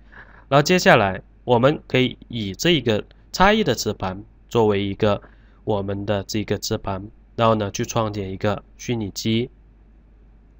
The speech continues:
那么通过这样的一个方式，我们呢，就只需要去一次安装我们的操作系统，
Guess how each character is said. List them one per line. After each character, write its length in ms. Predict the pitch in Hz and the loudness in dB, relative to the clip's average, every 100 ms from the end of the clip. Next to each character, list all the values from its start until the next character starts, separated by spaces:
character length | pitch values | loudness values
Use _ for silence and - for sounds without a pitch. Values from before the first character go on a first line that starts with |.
| - - - - - - - - - - - - - - - - - - _ - | -20 -20 -20 -20 -20 -20 -20 -20 -20 -20 -20 -20 -20 -20 -20 -20 -20 -20 _ -2
那 80 | 139 | 2
么 100 | 156 | 2
通 240 | - 202 | 2 0
过 160 | 214 190 | 2 2
这 140 | - | 4
样 180 | 214 139 | 2 2
的 80 | 107 | 0
一 60 | |
个 80 | 98 | -2
方 240 | - 104 | -2 -4
式， 340 | 104 - 113 - - - | -4 0 0 0 -12 -6
我 160 | 113 101 | -2 -2
们 160 | 104 | 0
呢， 240 | 104 107 110 - - - | 0 -2 -4 -16 -20 -2
就 220 | 147 139 - | 2 2 0
只 220 | - 107 | -8 -8
需 200 | 90 - | -8 0
要 120 | 160 131 | 2 2
去 300 | - 117 - - - | 0 -4 -4 -20 -18
一 160 | - 113 | -10 -6
次 300 | - - 151 | 6 8 8
安 140 | 117 117 | 0 -2
装 160 | 120 | -2
我 80 | 107 | -2
们 180 | 95 95 | -6 -10
的 80 | 98 | -10
操 220 | - 104 | -6 -4
作 160 | 107 | -4
系 180 | 101 - | -4 -4
统， 220 | 110 92 | -4 -6